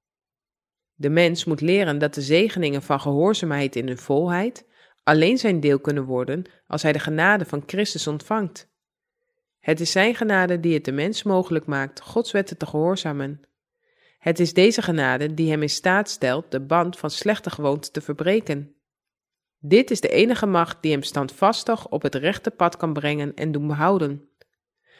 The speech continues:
Wanneer het evangelie in zijn reinheid en kracht ontvangen wordt, is het een geneesmiddel tegen de ziekte die door de zonde veroorzaakt worden. De zon der gerechtigheid gaat op,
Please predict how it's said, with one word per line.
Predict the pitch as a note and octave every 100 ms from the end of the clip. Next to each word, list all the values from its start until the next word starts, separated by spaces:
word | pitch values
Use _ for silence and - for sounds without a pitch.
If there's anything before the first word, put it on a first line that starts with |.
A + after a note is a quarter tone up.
| _ -
Wanneer | F#3 A3 C4
het | -
evangelie | D3 E3 - G3+ F#3 D#3+ C3+
in | - D#3
zijn | D3+ C#3
reinheid | D#3+ G3 F#3+ D3+ C3+ -
en | C#3+ -
kracht | E3 F3 -
ontvangen | C3+ - C3+ D#3+
wordt, | F#3+ G#3 C#4+ - _ _ _ _ _
is | D#3
het | D3+ C#3+
een | C3+
geneesmiddel | C#3 D3 G#3+ - G#3+ G#3 G3+
tegen | G3 A3+ A#3+
de | A#3
ziekte | A3 F#3+ - D#3 D3+ D#3
die | D3+
door | C#3+ C#3
de |
zonde | - E3 G3+ G3
veroorzaakt | - F3 F#3+ F3 D#3+ -
worden. | D3 C#3+ D3 D3 _ _ _ _ _ _ _ _
De | C#3+
zon | C#3 F3+ A#3+
der | A#3 E3
gerechtigheid | C3 C3 G3 - A3 G3+ G3
gaat | - F3+
op, | - C#3 -